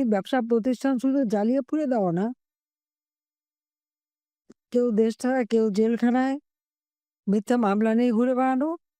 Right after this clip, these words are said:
অপরাধটা কি আওয়ামী লীগের?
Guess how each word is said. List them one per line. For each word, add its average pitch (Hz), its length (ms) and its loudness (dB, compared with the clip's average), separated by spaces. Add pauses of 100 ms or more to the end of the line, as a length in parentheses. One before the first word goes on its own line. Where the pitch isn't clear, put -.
(1120)
অপরাধটা 311 560 0
কি 285 180 -2
আওয়ামী 220 300 2
লীগের? 285 300 -2